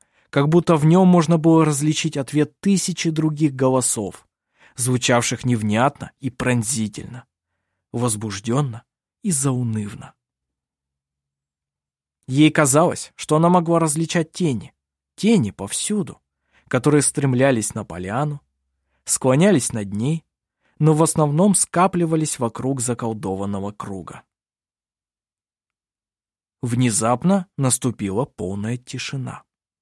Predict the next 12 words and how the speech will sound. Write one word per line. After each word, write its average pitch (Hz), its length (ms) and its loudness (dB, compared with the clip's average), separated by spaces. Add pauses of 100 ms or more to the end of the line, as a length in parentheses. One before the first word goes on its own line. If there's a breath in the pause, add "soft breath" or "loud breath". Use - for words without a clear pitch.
(1600)
Ни 208 160 4
криков, 135 560 -6 (560)
ни 113 240 -2
теней. 117 500 -4 (1040)
Ничто 98 420 -6
не 104 160 -6
двигалось. 127 640 -10 (1080)
Ни 139 180 0
трава, 127 520 -4 (500)
ни 113 160 -6
полоски 92 520 -10
тумана. 139 500 -12